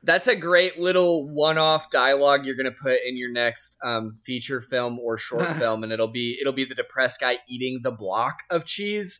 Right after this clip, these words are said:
Speaker 1: and then having the conversation, "Look, if you slice it forty thin slices, it's gonna be so appetizing."
Speaker 2: It's
Speaker 1: So
Speaker 2: gonna
Speaker 1: I'm just gonna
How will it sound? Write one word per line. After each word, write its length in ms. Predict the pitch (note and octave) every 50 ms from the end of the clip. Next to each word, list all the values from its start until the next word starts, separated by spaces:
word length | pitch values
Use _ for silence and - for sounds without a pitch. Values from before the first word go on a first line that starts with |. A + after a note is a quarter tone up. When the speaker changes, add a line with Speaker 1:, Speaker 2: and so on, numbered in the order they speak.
| - _ _ _ _ _ _ -
Speaker 1:
and 120 | D3+ D#3
then 100 | D#3+ D#3
having 280 | D#3 D3+ D3+ D3 D3+ D3+
the 80 | D3+
conversation, 560 | C#3+ D#3 D#3 D#3 D3+ D3+ D3+ D#3 D3 - D3 C3+
"Look, 220 | C#3+ D3 C#3+ -
if 80 | C3 -
you 100 | C#3 G3+
slice 460 | G3+ - - C#3 C#3+ D3 D#3 D3+ -
it 140 | C#3 A#2 -
forty 320 | - - C#3+ C#3 C#3 C3
thin 260 | A#2+ - - C#3 C3 B2
slices, 560 | - - B2 A#2+ B2 B2+ A#2+ - A#2 G#2+ G2+
it's 160 | A2 G#2+ -
gonna 180 | - B2+ A#2+ A#2
be 120 | A2+ A#2+
so 260 | A#2 - - B2+ A2+ A2+
appetizing." 680 | A2 G#2+ A2 - F#2+ - - G2 F#2+ F#2+ F#2 - -
Speaker 2:
It's 100 | E3+ E3
Speaker 1:
So 140 | - A3 -
Speaker 2:
gonna 140 | F3 E3 E3
Speaker 1:
I'm 100 | D#3 -
just 60 | -
gonna 200 | F3 D#3+ D3+ D#3